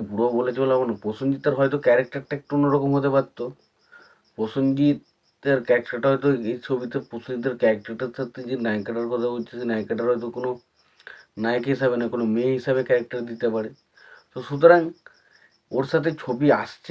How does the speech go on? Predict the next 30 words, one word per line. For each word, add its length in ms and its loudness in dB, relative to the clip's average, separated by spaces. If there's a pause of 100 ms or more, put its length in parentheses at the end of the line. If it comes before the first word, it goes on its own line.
মানে 200 2
যে 140 -2
প্রসেনজিতের 640 -4
সাথে 220 -2
তাকে 160 -2 (120)
মানাবে 380 2
না। 40 -2 (100)
এবং 100 -2 (120)
প্রসেনজিৎকে 560 -8
নিয়ে 160 -4
দু 120 -6
চারটে 340 -4
নোংরা 300 0
নোংরা 220 0 (100)
কথা 160 -2 (100)
বলে 200 2
দিলাম, 200 -4 (920)
এটা 260 -4
ভাই 120 -2 (440)
সত্যি 280 -16 (100)
খারাপ 220 -2 (100)
লাগছে 240 -12 (100)
দেখে। 220 -16 (800)
তো 80 -8 (480)
একটা 160 -4 (100)
কথা 160 0 (100)
বলার 220 2 (140)
যে 80 -6 (140)
প্রসেনজিৎ 540 -4
চ্যাটার্জি 460 2